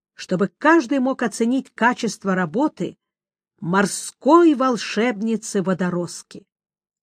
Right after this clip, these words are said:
Геральт сглотнул. Не было сомнений. Водорозка знала толк в красивых ножках и умела их делать. «Ох!» — воскликнул Лютик.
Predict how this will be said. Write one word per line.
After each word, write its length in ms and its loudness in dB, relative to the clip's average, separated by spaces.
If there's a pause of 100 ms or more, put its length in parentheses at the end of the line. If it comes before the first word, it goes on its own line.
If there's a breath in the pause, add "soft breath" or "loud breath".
(240)
Геральт 480 0
сглотнул. 760 -4 (1040)
Не 200 2
было 200 -2
сомнений. 720 -6 (680)
Водорозка 640 2
знала 460 0
толк 400 -4
в 80 -20
красивых 560 -4
ножках 540 -8 (580)
и 100 2
умела 420 2
их 200 -6
делать. 600 -10 (1700)
«Ох!» — 600 6
воскликнул 640 -2
Лютик. 440 -2